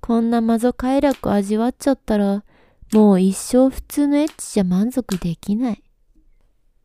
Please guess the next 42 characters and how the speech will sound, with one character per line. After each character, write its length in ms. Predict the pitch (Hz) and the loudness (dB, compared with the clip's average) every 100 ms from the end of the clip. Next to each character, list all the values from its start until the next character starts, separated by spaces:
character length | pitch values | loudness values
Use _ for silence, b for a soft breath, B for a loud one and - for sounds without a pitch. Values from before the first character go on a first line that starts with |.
| _ _ - | _ _ -4
お 100 | 196 | 2
姉 280 | 196 214 226 | 4 4 2
さ 260 | - 196 | 0 0
ん 80 | 185 | 2
み 80 | 180 | 0
た 200 | - 180 | 0 0
い 80 | 175 | 0
な 200 | 180 180 | -2 -4
二 280 | - 226 220 | -6 -2 2
な 140 | 226 | 2
り 140 | 233 | 2
お 100 | 233 | 2
ち 240 | 220 - 269 | 0 -4 -4
ん 20 | |
ぽ 180 | - 226 | 0 0
に 160 | 190 | 2
侵 240 | 180 - 220 | 0 -2 -6
さ 180 | - 269 | -4 -2
れ 140 | 302 | 0
る 100 | 311 | 0
の 180 | 285 254 | 0 0
が、 380 | 233 214 214 _ _ _ _ _ 208 | -2 -4 -6 _ _ _ _ _ -4
大 340 | 196 190 190 | 2 2 2
好 60 | - - | -4 -6
き 100 | 175 | -4
な 140 | 170 | -2
エ 180 | - 202 | 0 -2
ッ 60 | - | -2
チ 160 | - 269 | -6 -2
な 120 | 240 | -2
子 140 | - | -2
に 120 | 196 185 | -2 0
な 160 | 190 | -2
れ 120 | 208 | -4
て 320 | 208 190 190 214 - - | -6 -8 -10 -12 -14 -4
よ 140 | 196 | -4
か 160 | - 254 | -2 -6
っ 60 | - | -2
た 140 | 247 | -4
で 140 | 190 | -4
す 180 | 180 - | -10 -10
ね。 300 | 190 233 269 | -4 -4 -4